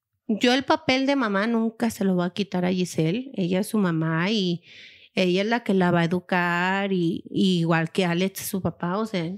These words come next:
yo en eso jamás me voy a meter. Decidimos nosotros que yo fuera la madrina de la bebé. Entonces, yo soy su madrina y soy como la segunda al mando de ella, ¿no? Pero realmente la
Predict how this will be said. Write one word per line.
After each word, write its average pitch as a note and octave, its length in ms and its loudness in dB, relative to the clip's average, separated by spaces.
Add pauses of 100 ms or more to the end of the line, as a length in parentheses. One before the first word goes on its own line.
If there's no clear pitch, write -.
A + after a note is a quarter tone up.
(140)
yo G#3 260 2
en C4+ 180 0
eso A#3 280 -2
jamás E3+ 340 0
me F#3 120 2
voy F#3 100 2
a F3+ 40 0
meter. E3 400 -4 (720)
Decidimos B3 720 2
nosotros C4+ 760 0 (280)
que G3+ 180 0
yo G#3 180 0
fuera G3+ 320 -2
la F#3+ 120 -2
madrina E3+ 600 0
de E3 80 -2
la - 120 -4
bebé. E3 340 -2 (240)
Entonces, F3+ 500 -2 (560)
yo G#3+ 160 2
soy A#3 180 2
su C4 140 2
madrina A3+ 500 0
y C4+ 100 0
soy G#3 280 0
como B3 340 2
la G3 180 2
segunda G3 960 2
al E3+ 60 -4
mando F3+ 340 0
de E3 140 0
ella, F#3+ 260 0
¿no? F3+ 300 -4
Pero F#3 220 0
realmente A#3+ 720 0
la A3+ 160 0